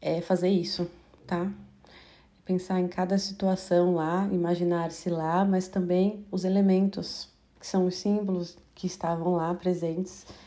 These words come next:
que eles comunicam, significam algo e comunicam alguma coisa, é, a que serve, né, aquela coisa.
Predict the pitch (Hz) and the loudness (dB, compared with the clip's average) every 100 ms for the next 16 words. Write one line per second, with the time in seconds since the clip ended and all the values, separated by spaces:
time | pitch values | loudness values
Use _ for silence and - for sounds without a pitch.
0 | - - 190 185 - - 208 208 196 196 | -20 -2 0 0 -2 0 0 4 2 2
1 | 175 - 175 180 175 - 180 - 175 160 | -2 -4 -2 0 0 -6 -6 -2 -2 -2
2 | 165 170 170 180 180 180 185 185 175 180 | -2 -2 -2 0 2 2 2 0 0 0
3 | 175 175 180 185 196 202 - - - - | -2 -2 0 2 0 -6 -14 -20 -20 -20
4 | - _ _ 180 175 170 165 - 190 202 | -20 _ _ -2 0 0 -2 -6 -4 -4
5 | 196 190 175 170 165 165 165 165 165 160 | -2 0 2 0 -4 -4 -6 -8 -8 -8
6 | 160 - 165 160 175 | -8 -6 -6 -6 -8